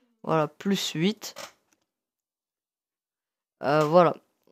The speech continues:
Euh, donc voilà, comme je vous ai dit, le site là, il est, il est extra, franchement. Vous allez vous, vous gagner des, des sous en, en deux secondes. Euh,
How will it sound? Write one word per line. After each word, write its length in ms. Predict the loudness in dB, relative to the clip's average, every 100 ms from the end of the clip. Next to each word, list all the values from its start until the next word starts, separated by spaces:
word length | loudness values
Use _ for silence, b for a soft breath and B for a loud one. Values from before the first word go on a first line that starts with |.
| -6 2
Euh, 360 | 6 6 6
donc 160 | 6 6
voilà, 260 | 6 6
comme 240 | 4 0 -2
je 60 |
vous 160 | -4 -6
ai 40 |
dit, 120 | -6 -8
le 60 |
site 340 | -10 -12 -8 -2
là, 180 | 0
il 120 | 0 -2
est, 420 | -2 -4 -6 -6
il 140 | -2
est 40 | -2
extra, 460 | -2 -6 -4 -2
franchement. 600 | -2 -6 -8 -4 -2 -2 -8 _ _ _ _ _ _ _ -12
Vous 140 | -2 0
allez 140 | 0
vous, 460 | -2 -8 -10 -12 -18 -14
vous 100 | -4
gagner 340 | -2 0 -2
des, 240 | -4 -4 -6
des 140 | -8
sous 260 | -10 -10 -8
en, 200 | -8 -10 -16 _ -10
en 80 | -6
deux 160 | -4
secondes. 340 | -6 -6 -6 -8 B B B B B B
Euh, 1120 | 2 4 4 2 2 0 -2 -2 -4 -2 -4